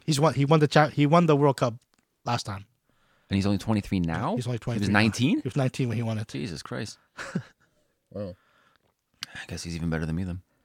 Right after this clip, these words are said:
Speaker 2: <laughs> Well, that's cool, man. That, uh, that sports segment was a shout out to our friends.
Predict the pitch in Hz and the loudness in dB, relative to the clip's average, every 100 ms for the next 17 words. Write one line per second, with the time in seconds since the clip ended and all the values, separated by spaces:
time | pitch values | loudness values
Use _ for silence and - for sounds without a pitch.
0 | _ - 143 - - _ _ _ _ - | _ -4 -4 -4 -16 _ _ _ _ -20
1 | _ _ - 135 151 170 156 143 143 - | _ _ 0 2 2 2 4 4 2 -4
2 | _ _ _ _ _ _ _ _ _ - | _ _ _ _ _ _ _ _ _ -8
3 | 104 104 107 104 98 95 _ _ _ _ | -6 -6 -6 -4 -4 -8 _ _ _ _
4 | _ _ _ _ _ - 101 - 107 101 | _ _ _ _ _ -10 -8 -4 -4 -4
5 | - 98 98 90 95 95 95 92 98 95 | -2 -2 -2 -2 -4 -4 -4 -4 -4 -4
6 | 87 95 87 95 87 - - | -4 -6 -6 -6 -4 -6 -8